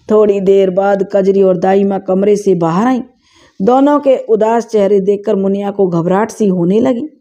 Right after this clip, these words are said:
मुनिया बोली, "कजरी दीदी, क्या हुआ? मोहिनी दीदी और बच्चा ठीक तो है ना?" कजरी भीगी पलकों से बोली, "दोनों ठीक हैं बहुरानी, बाकी।"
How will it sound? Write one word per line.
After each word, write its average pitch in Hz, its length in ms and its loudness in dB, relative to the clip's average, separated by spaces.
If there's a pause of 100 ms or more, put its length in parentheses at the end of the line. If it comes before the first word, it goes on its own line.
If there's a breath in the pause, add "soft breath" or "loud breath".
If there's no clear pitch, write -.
(580 soft breath)
मुनिया 277 340 4
बोली, 220 280 0
"कजरी 208 400 0
दीदी, 220 320 -2
क्या 269 220 0
हुआ? 285 340 -2 (580)
मोहिनी 220 580 2 (480 loud breath)
दीदी 233 520 0
और 233 180 2
बच्चा 220 300 -2
ठीक 262 380 -6
तो 240 60 2
है 214 200 2
ना?" 285 220 0 (640 soft breath)
कजरी 208 340 2
भीगी 196 340 -2
पलकों 202 400 0
से 240 200 -2
बोली, 196 340 0
"दोनों 214 340 0
ठीक 233 340 -2
हैं 196 100 0
बहुरानी, 190 500 2
बाकी।" 202 420 -2